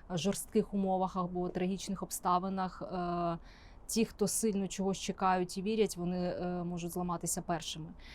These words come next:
Коли ти чекаєш, що ось там через три тижні, через місяць звільнять Херсон, і ти розумієш, що цього не відбувається, коли ти радієш кожному пострілу, а потім три дні просто тиша, і ця тиша тебе вбиває. А, дуже дивна штука, да? Але ми раділи, коли чули вибухи і постріли.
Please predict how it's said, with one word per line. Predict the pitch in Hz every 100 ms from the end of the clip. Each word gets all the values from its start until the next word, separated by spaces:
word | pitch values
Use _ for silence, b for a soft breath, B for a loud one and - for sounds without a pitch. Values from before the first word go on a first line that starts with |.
| B
Коли | 214 240
ти | 208
чекаєш, | 196 190 196 185 175
що | - 190
ось | 190 180
там | - 170
через | 165 180 175
три | - 196
тижні, | 180 175 170
через | 165 180 170
місяць | 175 170 170
звільнять | 160 175 170 170
Херсон, | - - - 196 175
і |
ти | 170
розумієш, | 170 175 180 165
що | 170
цього | - 175
не | 180
відбувається, | 208 185 170 156 147 151 -
коли | 185
ти | 175 175
радієш | 165 180 170
кожному | - 185 180 175 -
пострілу, | 185 - 190 175
а |
потім | 165 180 170 175
три | 180 180
дні | 175 175
просто | - 175 - 165 -
тиша, | 190 - 240 240 B B B
і | -
ця | -
тиша | 196 214 202
тебе | 180 175
вбиває. | 175 156 175 165 143 135 - b b b
А, | 165 170 170
дуже | 214 220
дивна | 208 214 208
штука, | - 214 175
да? | 160
Але | 190 208 180
ми | 170 185
раділи, | 185 170 196 190
коли | 170 170 165
чули | - 185
вибухи | 175 180 175 -
і | 180
постріли. | 180 175 - 170 160 160